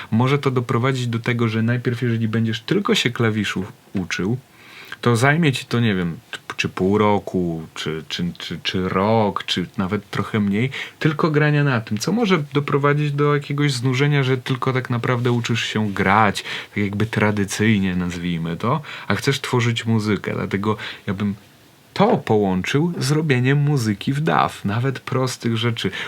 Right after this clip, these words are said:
uczenia się programu, uczenia się ogólnie, na czym polega to wszystko w tworzeniu muzyki na komputerze i jaki proces dzieje się wewnątrz daw. Połączył te dwa etapy. Filip.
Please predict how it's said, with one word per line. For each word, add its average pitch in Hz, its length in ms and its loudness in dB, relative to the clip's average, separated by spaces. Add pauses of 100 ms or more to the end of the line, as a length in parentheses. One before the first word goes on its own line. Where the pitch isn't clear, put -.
uczenia 127 380 0
się 110 220 -2
programu, 101 680 0 (280)
uczenia 139 360 0
się 123 340 0 (140)
ogólnie, 117 520 2 (400)
na 123 260 2
czym 151 220 0
polega 131 500 0
to 123 200 -2
wszystko - 760 -2
w 107 360 -4
tworzeniu 120 460 0
muzyki 113 440 0
na 110 120 0
komputerze 104 760 -2 (320)
i 104 120 -2
jaki 113 300 0
proces 110 680 0
dzieje 104 400 0
się 95 260 -2
wewnątrz 92 520 -2
daw. 76 240 -4 (920)
Połączył 107 440 0
te 90 120 -6
dwa 87 200 -4
etapy. - 500 -8
Filip. 110 400 0